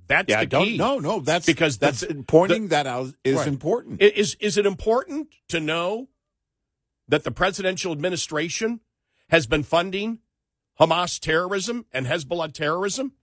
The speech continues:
Speaker 1: That the, that, that it is the United States through the Biden administration that has opened up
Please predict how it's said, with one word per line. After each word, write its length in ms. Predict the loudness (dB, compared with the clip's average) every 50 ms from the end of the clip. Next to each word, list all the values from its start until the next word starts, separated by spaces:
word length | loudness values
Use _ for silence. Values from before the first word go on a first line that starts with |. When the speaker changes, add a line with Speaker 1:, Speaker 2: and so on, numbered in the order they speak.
| _ _ _ _ _ _ _ _ _ _ _ _ _ _
Speaker 1:
That 320 | 2 2 2 2 2 -4 _ _ -6
the, 320 | -2 -2 -2 -2 -2 -6 -4 0
that, 240 | 0 0 0 0 _ _
that 320 | -6 0 0 0 0 0 _
it 160 | -4 -4 -2 -2
is 300 | -2 -4 -4 -6 -8 -10 _ _ _
the 100 | -2 -2 0
United 440 | 0 0 -2 -4 -4 -4 -6 -6 -6
States 800 | -6 -6 -6 -2 2 4 4 4 2 0 -4 -6 -6 -6 -8 -12 _ _ _ _ _ -4
through 100 | -2 -2
the 100 | -2 0
Biden 280 | 2 2 2 2 2 0
administration 800 | -2 -4 -4 -4 -4 -6 -4 -2 -2 0 -2 -2 -6 -6 -4
that 80 | -2 -2
has 180 | -2 -2 -2
opened 320 | -2 -4 -4 -4 -4 -2 -2
up 200 | -2 -2 -4